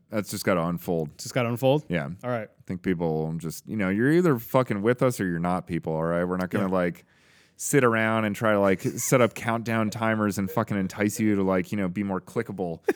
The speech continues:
Speaker 2: <laughs>
Speaker 1: Uh, we're just doing our fucking thing. Like,
Speaker 2: Yeah.
Speaker 1: you're either with us or you're not, so listen or don't.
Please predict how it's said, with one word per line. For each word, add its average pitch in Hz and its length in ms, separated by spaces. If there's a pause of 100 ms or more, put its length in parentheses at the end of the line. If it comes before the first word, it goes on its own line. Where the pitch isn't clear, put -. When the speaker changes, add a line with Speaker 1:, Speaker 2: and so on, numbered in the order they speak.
Speaker 2:
<laughs> 403 100 (460)
Speaker 1:
Uh, 92 640 (400)
we're 147 200
just 196 180
doing 185 160
our 147 100
fucking 120 320
thing. 80 300
Like, 85 160
Speaker 2:
Yeah. 113 80
Speaker 1:
you're 117 120
either 117 140
with 113 240
us 110 320
or 104 100
you're 98 120
not, 90 500
so - 160
listen 92 460
or 87 120
don't. 82 500